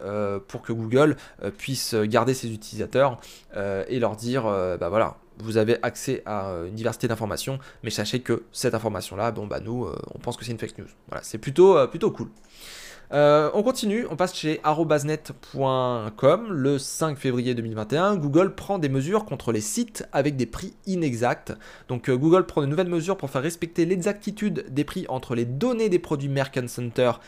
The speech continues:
et les prix indiqués à la caisse dans le panier en ligne. Il y a certaines personnes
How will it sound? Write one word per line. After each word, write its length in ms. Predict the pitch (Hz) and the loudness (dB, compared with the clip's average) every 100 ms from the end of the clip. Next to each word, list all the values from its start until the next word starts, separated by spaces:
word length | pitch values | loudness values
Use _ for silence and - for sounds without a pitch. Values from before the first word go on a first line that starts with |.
| - - | -14 -2
et 100 | 254 | 2
les 140 | 233 | 2
prix 280 | 214 208 185 | 0 -4 -4
indiqués 420 | - 147 135 - - | -4 -4 -4 -6 -4
à 60 | 98 | -4
la 100 | 98 | -4
caisse 280 | - 165 | -2 -4
dans 140 | 131 113 | -4 -2
le 160 | 123 | -2
panier 360 | 123 - 113 117 | -2 -4 -4 -6
en 80 | - | -8
ligne. 240 | 110 165 160 | -4 -4 -4
Il 320 | 135 - - | -8 -14 -10
y 20 | |
a 20 | |
certaines 260 | 131 143 135 | -4 -2 0
personnes 440 | 139 - 147 139 | -2 2 2 2